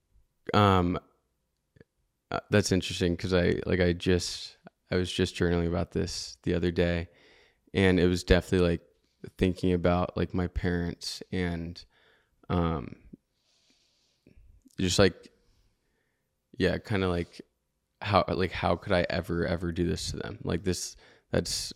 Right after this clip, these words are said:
I don't know. I'm not only taking my life, I'm taking their lives too, you know? And I think that's,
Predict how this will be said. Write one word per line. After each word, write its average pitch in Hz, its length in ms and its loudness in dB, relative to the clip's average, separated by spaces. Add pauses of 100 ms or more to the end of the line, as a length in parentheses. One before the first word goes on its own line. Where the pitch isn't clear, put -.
(160)
I 95 80 4
don't 92 120 6
know. 85 240 0 (160)
I'm 98 160 2
not 92 220 6
only 90 480 2 (160)
taking 90 400 2
my 87 140 0
life, 90 260 -2
I'm 90 120 -2
taking 90 320 -2
their 92 160 -4
lives 71 360 -8
too, - 120 -6 (380)
you 92 100 -6
know? 92 240 -6 (120)
And 98 100 -8
I 92 80 -6
think 95 220 -6
that's, - 380 -8